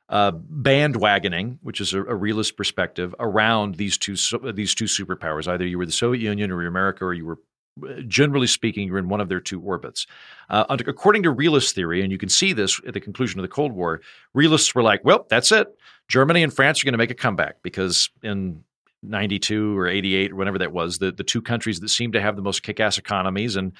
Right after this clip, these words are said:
had previously had the most kick-ass armies were Japan and Germany. So it was a thought that, like, yeah, when, when Russia is now wheezing and falling over and, and dying, these two countries are gonna rise. And that didn't happen. Uh, like, what, what we ended up happening for about twenty years is, is what,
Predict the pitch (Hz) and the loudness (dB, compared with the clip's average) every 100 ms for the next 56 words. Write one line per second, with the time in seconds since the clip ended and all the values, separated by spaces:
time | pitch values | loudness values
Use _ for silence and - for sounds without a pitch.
0 | - - 110 107 - 160 151 131 120 120 | -18 -8 -4 -4 0 2 4 4 4 2
1 | 110 107 - 107 101 135 185 123 117 107 | 2 -2 -2 0 2 6 6 6 2 0
2 | 101 101 120 113 101 92 160 147 92 - | -2 -2 0 0 0 2 2 2 0 2
3 | 104 - - - 107 120 165 165 120 113 | 0 -4 -12 -10 -6 2 4 4 2 2
4 | 113 151 113 95 107 120 98 120 135 127 | 4 6 4 4 -2 -4 2 4 4 2
5 | 110 101 104 104 107 101 - - _ 104 | 2 0 2 4 4 0 -4 -20 _ -2
6 | 135 131 131 110 - 120 120 110 107 107 | 4 4 4 2 4 6 6 4 2 4
7 | 120 120 98 92 104 101 90 107 131 110 | 4 4 2 0 -2 -4 2 4 4 4
8 | 92 95 - - - 151 - 143 135 110 | 0 -4 -12 -12 -2 0 0 0 0 0
9 | 92 120 147 90 127 123 214 107 90 - | -2 2 2 2 2 4 4 2 -2 -4
10 | - _ _ - - - - 107 104 101 | -14 _ _ -20 -20 -18 -2 2 4 2
11 | - 120 113 117 131 131 131 131 127 113 | -2 -2 -2 0 2 2 2 2 2 2
12 | 139 165 120 104 - 101 104 104 104 - | 2 2 0 -4 -2 0 2 0 0 -2
13 | 113 101 123 127 92 98 87 113 - 110 | -2 0 0 0 0 -2 -4 -6 0 0
14 | - | 0